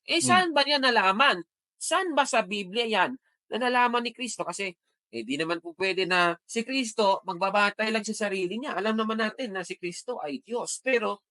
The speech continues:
Speaker 1: nung tao siya, kapatid na Gabriel, ay alam naman natin na sa Biblia, eh, nag-aral yan ng mga aklat ng mga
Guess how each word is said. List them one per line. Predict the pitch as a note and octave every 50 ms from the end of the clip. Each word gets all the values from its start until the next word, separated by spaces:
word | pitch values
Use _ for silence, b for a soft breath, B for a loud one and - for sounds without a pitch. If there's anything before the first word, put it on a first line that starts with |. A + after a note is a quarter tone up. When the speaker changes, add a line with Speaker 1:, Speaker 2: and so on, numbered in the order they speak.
| _ _ _ _ _ _ - G#3
Speaker 1:
nung | B3+ C#4+ D4 C4+
tao | - - D4 D#4 D#4+ C#4+ B3+ A#3+
siya, | - - C#4+ C4+ -
kapatid | A3+ A3 G#3+ G#3 G#3 G#3+ G#3
na | G#3+ F#3 F#3+
Gabriel, | G#3 F3 D3+ D#3 C#3+ C#3 C3 B2 -
ay | - C#3 - G3
alam | G#3 G#3 G#3+
naman | G#3 G3+ G#3+ G#3+ G#3+
natin | G3 - E3+ D#3
na | E3+ F3
sa | F#3+ F3+
Biblia, | F#3+ F3+ D3 C#3 C3+ B2+ B2 _ _ _ _ _
eh, | - C4 D4 D4+
nag-aral | D4 D4+ - - - B3 B3 A#3+ A3+ A3+ A3 G#3+
yan | G#3 G#3 A#3+ C#4+ C#4+ C4 B3
ng | A#3 A#3 A3+ A3 G#3+ G#3+
mga | G#3 G3 G#3 G3+ F#3+
aklat | - - F#3 F#3 - -
ng | F3+ E3
mga | D#3+ D3+ D3